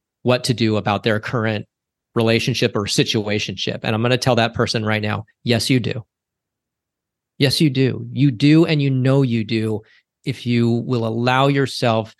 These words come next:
the dignity of the truth." And you don't have to do anything in this moment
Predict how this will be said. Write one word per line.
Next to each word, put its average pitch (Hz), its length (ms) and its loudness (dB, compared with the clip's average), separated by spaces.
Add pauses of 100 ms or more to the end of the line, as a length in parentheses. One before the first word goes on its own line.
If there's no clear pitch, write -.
(340)
the 117 100 -2
dignity 110 960 0 (600)
of 107 200 -2
the 110 80 -2
truth." - 480 -8 (1900)
And 120 120 0
you 117 80 2
don't 147 300 2
have - 300 -4
to 147 80 -6
do 135 220 2
anything 139 360 0
in 120 180 -4
this 127 200 -4
moment 165 320 -4